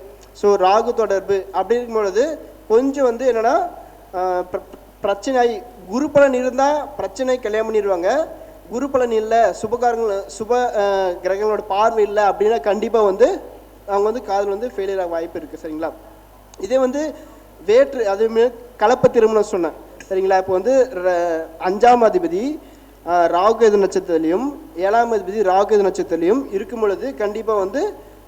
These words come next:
அவங்க வந்து கலப்பு திருமணம் ஏற்படும். So, இதுதான் வந்து ரூல். சரிங்களா? இந்த ரூலை வச்சுட்டு என்ன, என்ன பண்றேன்னா, சிம்பிளா, ஆ, நான் வந்து ஒரு இது பண்ணியிருக்கேன்னா,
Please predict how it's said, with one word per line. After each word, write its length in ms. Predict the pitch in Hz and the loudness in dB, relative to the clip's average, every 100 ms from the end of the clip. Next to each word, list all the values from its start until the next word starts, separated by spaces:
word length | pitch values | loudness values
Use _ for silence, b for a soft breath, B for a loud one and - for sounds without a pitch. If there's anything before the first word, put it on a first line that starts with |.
| B | B
அவங்க 200 | - 190 | -2 2
வந்து 160 | 202 233 | 2 0
கலப்பு 340 | 196 208 214 | 0 0 0
திருமணம் 300 | 202 208 214 | -4 -2 0
ஏற்படும். 360 | 196 196 185 165 | 0 0 -2 -2
So, 80 | - | -8
இதுதான் 280 | 202 233 233 | -4 2 2
வந்து 200 | 226 202 | 2 -2
ரூல். 220 | 202 170 | -2 -4
சரிங்களா? 340 | - 175 185 170 - - | -8 -4 -4 -4 -8 -12
இந்த 200 | 208 226 | 0 0
ரூலை 360 | 240 285 269 | 2 4 4
வச்சுட்டு 400 | 254 220 208 320 - - | 2 0 2 0 -4 -12
என்ன, 320 | - 190 196 196 | -6 -2 -2 -2
என்ன 220 | 196 208 | 0 -2
பண்றேன்னா, 520 | 214 196 175 190 311 B B B - | -2 -4 -2 -2 -4 B B B -10
சிம்பிளா, 380 | 349 254 262 - - - 190 | -4 -2 -2 -4 -14 -12 -6
ஆ, 400 | 190 180 180 175 170 165 | -2 -2 -2 -4 -6 -4
நான் 200 | 208 233 | 0 0
வந்து 200 | 226 247 | 0 0
ஒரு 180 | 220 | 0
இது 180 | 220 220 220 | -2 -6 -4
பண்ணியிருக்கேன்னா, 560 | 202 185 190 190 262 | -2 -2 -4 -4 -4